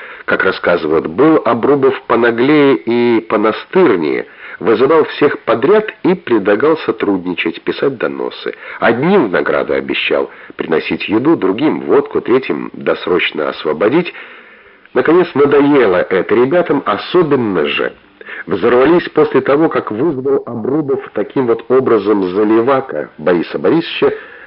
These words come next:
бывшего священника, и предложил ему за сотрудничество после освобождения помочь получить приход. Некоторое время потребовалось, чтобы сговориться,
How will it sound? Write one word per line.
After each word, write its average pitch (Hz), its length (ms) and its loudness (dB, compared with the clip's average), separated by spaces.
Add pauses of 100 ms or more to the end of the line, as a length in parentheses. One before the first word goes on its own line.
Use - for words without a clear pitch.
бывшего 104 460 2
священника, 156 800 0
и - 280 0
предложил 151 680 2
ему 139 480 2
за 95 240 0
сотрудничество 190 1040 0 (160)
после 147 320 0
освобождения 156 640 2
помочь 156 600 0
получить 143 500 -2
приход. - 460 -4 (1300)
Некоторое 190 460 4
время 165 300 4
потребовалось, 104 600 2
чтобы 85 500 0
сговориться, 98 720 0